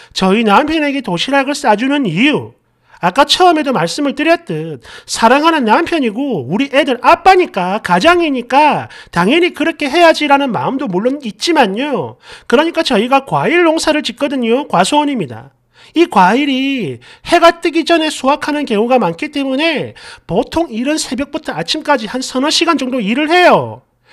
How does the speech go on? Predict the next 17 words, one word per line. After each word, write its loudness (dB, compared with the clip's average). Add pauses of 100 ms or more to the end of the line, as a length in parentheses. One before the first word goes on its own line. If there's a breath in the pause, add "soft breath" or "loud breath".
(180 loud breath)
그러니 4
일 -6
끝나고 2
나면 2
얼마나 6
배가 -2
고프겠습니까? -6 (680 soft breath)
그런데 0 (260 soft breath)
그 4
시간에 4
뭐, 2
어디 0
배달을 2
하려고 -4
해도 -2
안 0
되고 -4